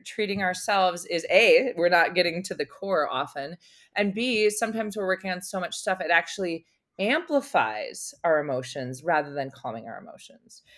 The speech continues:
So either, like I tell people, if you're doing too big of a challenge with E F T, in other words, instead of focusing on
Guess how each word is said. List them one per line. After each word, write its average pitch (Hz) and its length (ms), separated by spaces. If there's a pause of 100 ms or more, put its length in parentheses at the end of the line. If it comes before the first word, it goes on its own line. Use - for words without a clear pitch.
(120)
So 202 420
either, 190 300
like 165 380
I 175 140
tell 175 180
people, 160 440 (200)
if 185 120
you're 202 100
doing 196 240
too 196 180
big 175 180
of 170 100
a 165 60
challenge 190 720 (200)
with 170 160
E 170 160
F 160 160
T, 214 540 (460)
in 185 80
other 180 160
words, 160 220
instead 165 300
of 170 80
focusing 160 480
on 143 260